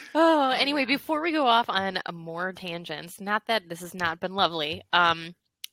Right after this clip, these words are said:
you briefly mentioned in your pre-interview that you were homeless. So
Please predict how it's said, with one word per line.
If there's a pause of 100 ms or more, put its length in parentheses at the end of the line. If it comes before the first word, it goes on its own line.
(140)
you
briefly
mentioned (120)
in (100)
your
pre-interview
that
you
were
homeless. (400)
So